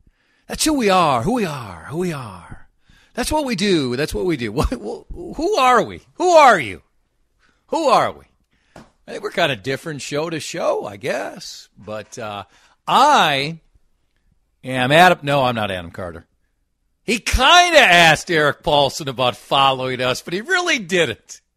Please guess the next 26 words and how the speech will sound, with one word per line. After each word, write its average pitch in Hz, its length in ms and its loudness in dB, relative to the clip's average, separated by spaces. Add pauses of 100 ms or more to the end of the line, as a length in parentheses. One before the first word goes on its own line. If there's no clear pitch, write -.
(400)
He 262 240 -4 (100)
really 285 300 -4
did. 196 220 -4
He 143 80 -6
had 240 160 0
Eric 262 280 0
Paulson 196 440 -2
on, 120 400 -4 (920)
uh, 135 420 -4
who 175 140 0
I 202 60 4
like 285 280 2
as 208 160 -4
a 196 40 -2
radio 175 280 0
guest. 127 400 0
But 165 160 -10
yes, 190 340 2
Eric 214 260 -4
Paulson 175 520 -2
did 185 240 0
follow 175 500 4
us - 160 -4
at - 80 -12
the 139 100 -8
fair 120 480 -2